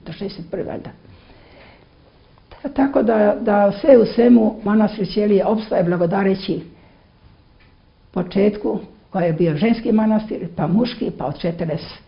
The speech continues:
šeste ženski i blagodareći dolaskom oca Justina, sve je uspelo da se održi u velikom jednom duhovnom, o,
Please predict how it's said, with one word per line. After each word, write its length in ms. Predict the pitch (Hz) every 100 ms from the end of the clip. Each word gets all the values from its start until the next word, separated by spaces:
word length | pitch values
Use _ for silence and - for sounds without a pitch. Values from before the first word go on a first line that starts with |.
| - -
šeste 440 | 190 170 - 147
ženski 420 | 185 226 - - - - - -
i 100 | 196
blagodareći 640 | 175 180 175 190 202 - 175
dolaskom 480 | 196 185 - 185
oca 220 | 180 - -
Justina, 460 | - - 220 240 202 - - - - - - -
sve 140 | 247
je 260 | 277 226 208
uspelo 420 | 226 214 - - -
da 140 | - 208
se 140 | - -
održi 680 | 180 175 160 233 240 - 175 - - - _ _ _ - - _ - _ _ _ -
u 100 | 165
velikom 520 | 214 220 180 170 170
jednom 280 | 185 165 151
duhovnom, 640 | 196 - 160 147 139 147 - _ _ _ _ _ - 190
o, 420 | - 139 131 127